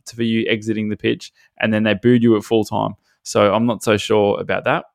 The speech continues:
And then, um, they just, like, crossed back to Arteta, and Arteta goes,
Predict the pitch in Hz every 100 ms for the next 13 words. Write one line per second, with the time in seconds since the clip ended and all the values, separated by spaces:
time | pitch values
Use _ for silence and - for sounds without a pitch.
0 | - 120 107 110 110 - 113 117 113 113
1 | - 113 104 113 - - 117 - 113 -
2 | - 123 107 - - 127 120 110 127 117
3 | 110 113 110 113 107 107